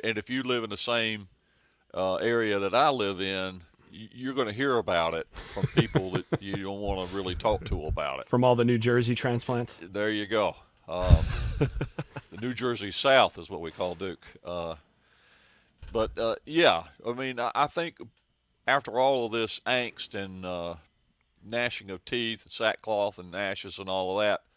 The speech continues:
Speaker 1: we should, uh, take a minute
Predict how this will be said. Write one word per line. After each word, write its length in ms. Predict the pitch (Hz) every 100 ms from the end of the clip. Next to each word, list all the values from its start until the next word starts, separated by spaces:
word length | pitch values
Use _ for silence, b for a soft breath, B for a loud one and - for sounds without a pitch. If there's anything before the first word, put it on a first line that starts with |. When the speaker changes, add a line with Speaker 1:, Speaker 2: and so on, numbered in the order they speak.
| _ _ _ _ _ -
Speaker 1:
we 240 | 127 127
should, 380 | 117 127 110 107 95 _ _ _
uh, 180 | 95 95
take 240 | - 151 127
a 60 |
minute 400 | 104 104 101 104